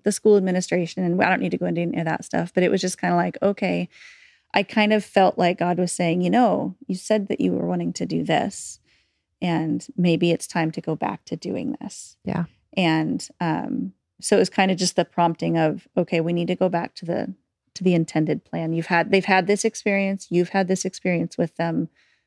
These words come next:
Speaker 1: Bring them back." And I was like, "Okay, cool." So, um, we started doing the homeschooling again. I tried building my own curriculums, and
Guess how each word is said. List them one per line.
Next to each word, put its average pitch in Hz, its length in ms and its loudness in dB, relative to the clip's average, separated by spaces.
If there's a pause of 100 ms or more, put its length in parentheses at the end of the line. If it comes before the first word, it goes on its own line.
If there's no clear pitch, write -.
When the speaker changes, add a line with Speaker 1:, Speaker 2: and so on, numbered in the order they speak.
(300)
Speaker 1:
Bring 175 260 0
them 160 140 4
back." - 300 0
And 180 100 0
I 165 40 -2
was 175 120 -6
like, 190 160 -2
"Okay, 247 300 0
cool." 170 320 -2 (420)
So, 180 460 4
um, 170 380 2
we 190 100 6
started 185 340 2
doing 180 200 2
the 180 60 0
homeschooling 175 600 0
again. 196 480 2
I 175 140 0
tried 175 580 2
building 165 320 2
my 165 140 0
own 165 180 -2
curriculums, 165 920 -2
and 160 520 -6